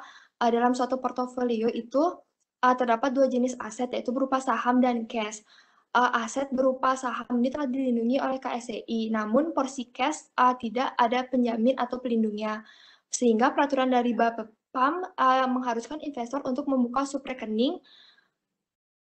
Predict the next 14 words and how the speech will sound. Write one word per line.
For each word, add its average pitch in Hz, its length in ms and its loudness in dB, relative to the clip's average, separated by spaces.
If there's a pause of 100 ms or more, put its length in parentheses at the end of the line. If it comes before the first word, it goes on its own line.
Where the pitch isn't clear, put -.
(380)
eh, 247 240 2
dan 285 160 2
akan 285 320 2
membuat 247 480 0
porsi 254 400 -6
cash, 294 480 -2
eh, 254 160 2
menjadi 247 320 2
terlindungi 254 560 0
karena 254 320 -4
terpisah 269 400 -8
dari 247 240 2
rekening 254 320 0
sekuritas. 214 720 -6